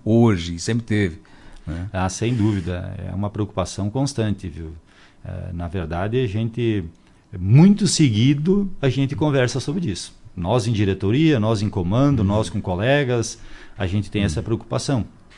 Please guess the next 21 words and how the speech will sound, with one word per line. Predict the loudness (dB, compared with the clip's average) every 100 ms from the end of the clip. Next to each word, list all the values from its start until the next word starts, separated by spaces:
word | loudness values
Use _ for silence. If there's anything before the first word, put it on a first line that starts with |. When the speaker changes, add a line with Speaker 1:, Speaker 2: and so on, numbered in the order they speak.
| -20 -20 -20 -20 -14 -8
Speaker 2:
né? | -2
Então, | -2 0 0 0 -4 -20 -8
por | -4
isso | -2 -2 -4
que |
cada | -4 0 2 2
vez | 2 0 -2
que | 0 0 0 -6 -20 -14 -8
ah, | -6 -4
se | -4 -4
fala | 0 2 4 4 4
em, | 4 2 2 0 -2 -4
em | -2
crescimento | 2 2 2 2 4 4 2 -2 -6 -6
do | -8 -4
Corpo | -4 -2
de | -4
Bombeiros, | -2 -2 0 0 -2 -8 -14
se | -12 -8
fala, | -4 0 0 0
sim, | -2 -2 -2